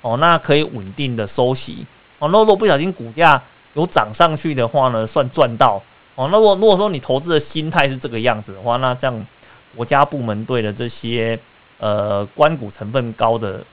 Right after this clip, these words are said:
<clears throat> 这些公司的话呢，就非常值得各位来做，哦，一个参考。哦，所以呢，我们那个在今天的话呢，就来帮各位分享，哦，老师在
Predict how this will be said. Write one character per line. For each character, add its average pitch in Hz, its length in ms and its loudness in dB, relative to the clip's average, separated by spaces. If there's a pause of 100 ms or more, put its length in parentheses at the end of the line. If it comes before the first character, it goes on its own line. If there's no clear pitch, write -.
<clears throat> 143 220 -2
这 143 80 -4
些 135 120 0
公 120 240 -4
司 120 120 -10
的 104 120 -4
话 110 180 0
呢， 98 140 -8
就 110 260 -4
非 117 160 -6
常 101 240 -6
值 101 140 -18
得 95 140 -10
各 113 200 -2
位 107 160 -2
来 98 160 -6
做， 104 340 -6 (380)
哦， - 100 -2
一 120 80 0
个 123 120 2
参 117 260 0
考。 - 240 -2 (360)
哦， 120 180 4
所 196 100 4
以 226 80 6
呢， 170 140 4
我 139 80 4
们 127 240 0
那 165 100 4
个 139 340 8
在 170 200 6
今 160 200 -4
天 156 140 2
的 139 100 4
话 143 120 6
呢， 135 120 0
就 131 120 -6
来 120 140 2
帮 127 260 -2
各 127 220 -2
位 117 280 0 (420)
分 170 160 -2
享， 131 220 0 (220)
哦， 95 120 -10
老 95 240 -6
师 139 140 -8
在 131 400 4